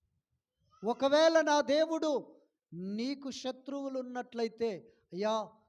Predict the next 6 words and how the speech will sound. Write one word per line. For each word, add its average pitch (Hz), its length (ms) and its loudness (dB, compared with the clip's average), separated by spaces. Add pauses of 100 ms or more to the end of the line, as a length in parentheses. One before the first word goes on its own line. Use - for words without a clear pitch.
(140)
నా 190 180 -10
శత్రువుతో 277 880 -6
నువ్వు 233 260 -8
మాట్లాడు 277 680 2
ప్రభు" 254 380 0
అని 240 360 -2